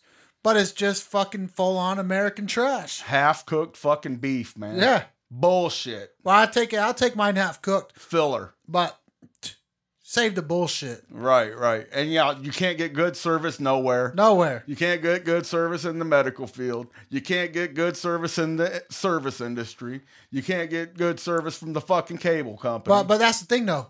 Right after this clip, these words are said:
Speaker 1: They're all sold and marketed as the best.
Speaker 2: Right.
Speaker 1: Everything
Speaker 2: Right.
Speaker 1: is so fucking fake,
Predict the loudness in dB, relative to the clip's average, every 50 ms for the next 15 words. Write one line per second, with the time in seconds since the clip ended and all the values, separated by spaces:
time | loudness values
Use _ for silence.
0 | _ _ _ _ _ _ 2 4 4 6 6 6 8 8 6 4 2 0 -2 0
1 | 0 2 2 2 2 2 0 0 2 2 4 4 2 2 0 0 0 -2 -2 -6
2 | -10 -6 -2 0 0 0 -2 -4 -6 -10 -8 -6 -4 -4 -4 -6 -8 -12 -12 -12
3 | -14 -14 -4 0 2 2 2 0 -2 -8 _ _ _ 2 2 4 4 4 2 2
4 | 0 0 -2 -2 -2 -2 -2 -2 -2 -4 -4 -6 -6 -6 -8 -14 -16 -14 -12 -12
5 | -12 -12 -12 -16 -20